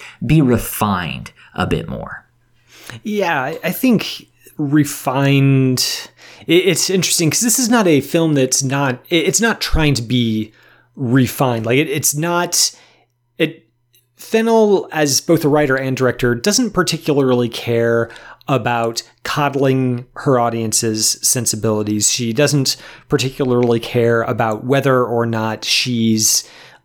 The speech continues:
Speaker 2: um, playing by certain rules or, or not being transgressive. There, there are a few points of this movie that,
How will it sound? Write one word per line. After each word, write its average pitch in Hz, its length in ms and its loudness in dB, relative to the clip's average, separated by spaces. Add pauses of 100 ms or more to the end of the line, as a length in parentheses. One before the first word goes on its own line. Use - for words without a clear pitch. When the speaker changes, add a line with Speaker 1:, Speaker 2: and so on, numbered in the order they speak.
Speaker 2:
um, 104 640 -2 (640)
playing 156 520 0
by 120 260 0
certain 131 340 -2
rules 117 320 0
or, 120 340 2
or 120 400 2 (320)
not 139 260 -2
being 139 140 -2
transgressive. 113 880 -4
There, 165 180 2
there 185 180 4
are 147 320 2 (280)
a 139 60 -4
few 320 340 4
points 147 340 0
of 127 80 -6
this 117 180 -4
movie 123 380 2
that, 120 360 0